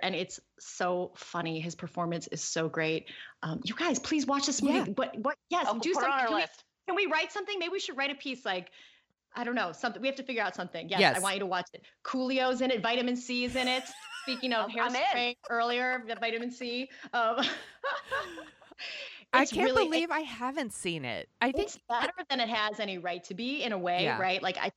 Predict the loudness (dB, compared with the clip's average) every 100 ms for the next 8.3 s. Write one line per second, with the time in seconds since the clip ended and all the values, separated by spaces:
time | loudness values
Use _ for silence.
0 | _ -4 -2 -2 -4 -4 0 2 0 -2
1 | -2 -6 -10 _ -10 -6 -4 -2 -2 -2
2 | -4 -8 -2 0 2 2 0 -2 -4 -4
3 | -2 0 2 0 -2 -4 -18 -6 0 0
4 | 2 0 0 -2 0 0 0 0 0 2
5 | 0 -2 -4 -2 -4 -2 0 2 2 0
6 | 2 0 0 0 -2 -4 -2 -2 -2 -2
7 | 0 2 0 0 0 -2 -2 0 0 2
8 | 2 0 -2